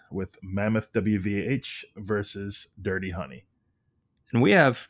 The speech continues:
Speaker 2: talked about both of these bands in previous episodes, and as you'll hear in just a moment, what we'll get back to, their tour together is actually sort of what inspired us to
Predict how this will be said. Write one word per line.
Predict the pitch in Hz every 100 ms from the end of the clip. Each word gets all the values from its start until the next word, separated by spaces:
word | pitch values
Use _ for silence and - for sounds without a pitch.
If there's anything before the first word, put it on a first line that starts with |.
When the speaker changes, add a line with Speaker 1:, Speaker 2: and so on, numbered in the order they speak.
| -
Speaker 2:
talked | 165 160
about | 135 120
both | 123 120
of | 110
these | 113
bands | 110 107 104
in | 110
previous | 107 113 110 107 104
episodes, | 101 104 - 110 107 - - _ - _ _
and | 135 123 117 110 113 113 - - _ _ _ _ _ _ _ _ -
as | 151 143 135
you'll | 135
hear | 151 180
in | 160
just | 143 -
a | 123
moment, | 139 123 113
what | 110
we'll | 117
get | 113 -
back | 120 117
to, | 135 127 - - - - - -
their | 139 117 147 151
tour | - 185 185
together | 175 139 160 151 135
is | 120
actually | 143 147 - 131
sort | - - - 185 247
of | 185
what | 135 135
inspired | 127 - 143 139
us | 127 123
to | - 135 127 123 123